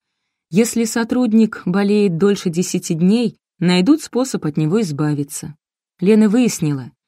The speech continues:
даже начинающему пиар-агенту платят больше, чем ей сейчас. Вставать в четыре тридцать не надо, можно взять несколько клиентов. Главное — начать, а там пойдет.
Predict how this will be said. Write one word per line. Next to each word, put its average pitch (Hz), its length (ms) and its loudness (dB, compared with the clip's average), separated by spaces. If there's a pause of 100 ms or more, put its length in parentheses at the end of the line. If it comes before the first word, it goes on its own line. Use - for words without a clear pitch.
(200)
даже 196 300 4
начинающему 208 880 0
пиар-агенту 170 760 0
платят 151 400 -2
больше, 156 540 -2 (260)
чем 180 220 0
ей 165 200 2
сейчас. 151 640 -8 (340)
Вставать 233 420 0
в - 60 -14
четыре 208 400 0
тридцать 214 400 -4
не 151 120 -2
надо, 214 380 -4 (280)
можно 226 280 2
взять 175 280 -2
несколько 160 400 -4
клиентов. 156 680 -2 (340)
Главное — 233 400 2
начать, 220 460 0
а 160 160 -4
там 302 260 -4
пойдет. 147 600 -4